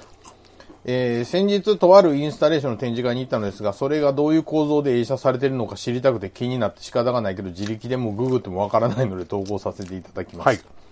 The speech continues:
Speaker 1: 東西南北四方向にスクリーンがあり、それぞれ映像が投影されています。しかし、プロジェクターは一台しかありません。
Speaker 2: うん。
Speaker 1: プロジェクターの正面には、す-、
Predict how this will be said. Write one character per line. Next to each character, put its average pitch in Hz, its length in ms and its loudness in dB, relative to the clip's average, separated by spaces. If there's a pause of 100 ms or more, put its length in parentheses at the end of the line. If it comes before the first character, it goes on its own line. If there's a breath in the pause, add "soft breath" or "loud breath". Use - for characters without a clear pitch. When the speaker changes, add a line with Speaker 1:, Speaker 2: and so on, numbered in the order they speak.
(1080 soft breath)
Speaker 1:
東 185 160 8
西 214 140 10
南 226 260 4
北 147 180 0
四 135 220 2
方 175 180 6
向 127 140 -2
に 113 100 -2
ス - 100 -14
ク 120 120 -6
リ 127 80 -4
ー 120 100 -4
ン 110 40 -4
が 98 100 -2
あ 92 60 0
り、 95 80 -4
そ 127 120 -2
れ 160 80 2
ぞ 165 120 2
れ 117 120 2
映 123 100 2
像 127 140 0
が 120 80 2
投 - 120 -2
影 113 140 2
さ 113 120 0
れ 107 80 -2
て 104 80 -6
い 101 60 -4
ま 95 120 -6
す。 - 120 -20 (100)
し - 140 -14
か 196 140 6
し、 147 100 -4
プ 123 120 -6
ロ 135 120 0
ジ 170 80 4
ェ - 20 4
ク 160 80 -2
タ 127 80 2
ー - 20 2
は 98 80 0
一 120 200 -4
台 90 180 0
し - 80 -16
か 95 80 -2
あ 90 60 0
り 87 80 -12
ま 90 160 -8
せ 101 120 -8
ん。 87 100 -12 (400)
Speaker 2:
う 131 60 -10
ん。 104 60 -10
Speaker 1:
プ 90 100 -8
ロ 135 120 -2
ジ 147 80 -2
ェ 156 40 -2
ク 143 100 -14
タ 131 100 -2
ー 113 40 0
の 110 80 -2
正 110 180 -4
面 117 200 -4
に 123 80 -4
は、 175 300 2
す-、 127 280 -8